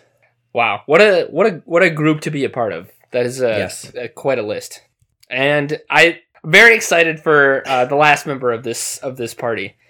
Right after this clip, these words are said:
Speaker 2: The, the last member of this party is my, is my official best man. Um, so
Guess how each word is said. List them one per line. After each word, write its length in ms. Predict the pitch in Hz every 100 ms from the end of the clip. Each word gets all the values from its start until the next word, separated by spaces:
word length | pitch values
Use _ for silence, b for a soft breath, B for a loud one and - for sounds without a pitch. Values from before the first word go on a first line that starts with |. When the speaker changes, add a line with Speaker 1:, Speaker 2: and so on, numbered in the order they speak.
| b b
Speaker 2:
The, 140 | 160
the 220 | 165 180
last 300 | 196 226 269
member 160 | 320 320
of 100 | 254
this 140 | 262
party 420 | - 208 185 180
is 240 | - 180 151
my, 280 | 175 156 147 -
is 140 | 160
my 140 | 165
official 760 | 147 147 - 254 - 277 269 226
best 300 | 170 180 -
man. 480 | 151 110 110 135 - b b b b _ -
Um, 380 | 151 147 123 -
so 420 | 131 202 180 -